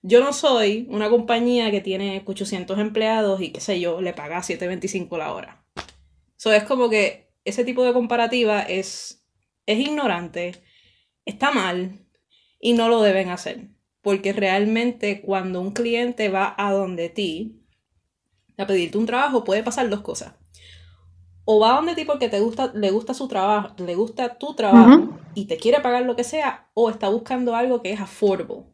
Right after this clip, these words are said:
Speaker 1: o que esté within the budget, que esté en el budget de la persona. Pero me molesta el hecho de que mucha gente, mucha gente se acostumbra de que te tienen que comparar con una compañía.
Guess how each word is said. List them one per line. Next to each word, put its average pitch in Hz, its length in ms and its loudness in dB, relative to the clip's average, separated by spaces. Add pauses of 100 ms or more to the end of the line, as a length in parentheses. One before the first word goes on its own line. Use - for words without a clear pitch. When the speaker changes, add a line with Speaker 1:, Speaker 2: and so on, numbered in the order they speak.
(420)
Speaker 1:
o 180 120 -6
que 175 60 -6
esté 214 340 -4
within 196 320 0
the 175 80 -8
budget, - 520 -8
que 165 120 -14
esté - 140 -12
en 185 60 -6
el 202 120 -2
budget 160 320 -8
de 165 80 -8
la 165 100 -10
persona. - 540 -16 (1080)
Pero 196 480 4
me 190 120 -2
molesta 220 420 0
el 277 60 -2
hecho 285 280 -2
de 190 140 0
que 185 140 -6
mucha 185 280 -6
gente, 254 440 -4
mucha 262 300 -4
gente 285 180 -10
se 277 100 -6
acostumbra 269 520 -6
de 196 120 -2
que 185 80 -4
te 175 120 -8
tienen 185 200 -6
que 220 120 -8
comparar 240 420 -2
con 190 80 -8
una 175 140 -10
compañía. 180 760 -12